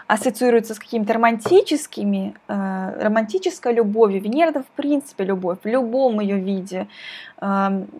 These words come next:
поэтому любовь к родителю — это тоже любовь, и это возможность, э, к учителю тоже,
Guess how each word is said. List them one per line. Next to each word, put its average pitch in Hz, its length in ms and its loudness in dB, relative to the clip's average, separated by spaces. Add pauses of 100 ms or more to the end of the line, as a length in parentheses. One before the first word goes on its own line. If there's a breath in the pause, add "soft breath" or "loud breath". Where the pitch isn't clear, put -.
(440)
поэтому 226 540 0
любовь 226 400 4
к - 60 -8
родителю — 220 600 -2
это 214 160 -6
тоже 254 300 0
любовь, 214 500 -2
и - 60 -6
это 208 200 -4
возможность, 240 840 -6
э, 208 240 -6
к - 40 -14
учителю 220 400 -8
тоже, 262 260 -6